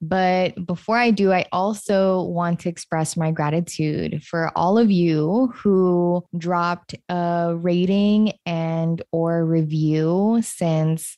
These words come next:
the last one-on-one we had, where I so humbly asked that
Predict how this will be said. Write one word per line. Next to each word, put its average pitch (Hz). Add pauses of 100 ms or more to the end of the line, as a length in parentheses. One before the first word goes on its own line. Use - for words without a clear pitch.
the 165
last 170
one-on-one 180
we 190
had, 185
where 156
I 156
so 208
humbly 170
asked 156 (160)
that 151